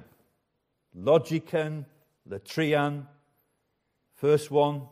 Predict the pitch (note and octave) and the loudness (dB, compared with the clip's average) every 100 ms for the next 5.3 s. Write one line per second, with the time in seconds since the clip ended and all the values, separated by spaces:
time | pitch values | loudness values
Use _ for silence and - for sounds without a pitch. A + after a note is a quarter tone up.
0 | _ - - - C#3+ D3 C#3+ D3 C#3+ C#3+ | _ -20 -8 0 4 2 2 0 2 0
1 | B2 C#3 A#2+ A#2 G#2+ E2+ D#2 _ _ _ | -2 -2 -4 -8 -8 -8 -14 _ _ _
2 | _ _ _ _ _ _ _ - G#3 D#3+ | _ _ _ _ _ _ _ -10 -8 -8
3 | - _ _ _ - D3+ B2 - - _ | -10 _ _ _ -20 -16 -16 -16 -20 _
4 | C#3 A2+ G#2 _ _ - C3+ F#2+ G2+ G#2 | -8 -8 -10 _ _ -12 -10 -8 -10 -10
5 | - A2 | -14 -12